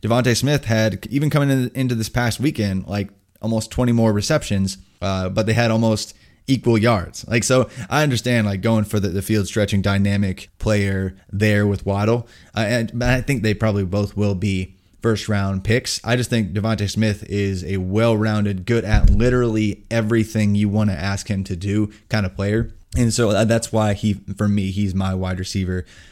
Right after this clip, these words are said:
two. Uh, even though he hasn't been, uh, until recently, but, uh, has moved up into that slot. Uh, another guy we do disagree on, uh, though, just to kinda round out this first round, was Trey Lance. And, and again, we're probably nitpicking, but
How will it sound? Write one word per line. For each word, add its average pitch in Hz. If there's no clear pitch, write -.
two. 104
Uh, 92
even 110
though 104
he 98
hasn't 120
been, 98
uh, 95
until 98
recently, 95
but, 92
uh, 92
has 95
moved 104
up 98
into 95
that 90
slot. 123
Uh, 123
another 170
guy 180
we 156
do 160
disagree 135
on, 107
uh, 104
though, 104
just 107
to 104
kinda 104
round 107
out 104
this 104
first 104
round, 101
was 104
Trey 117
Lance. 107
And, 120
and 120
again, 120
we're 113
probably 131
nitpicking, 104
but 104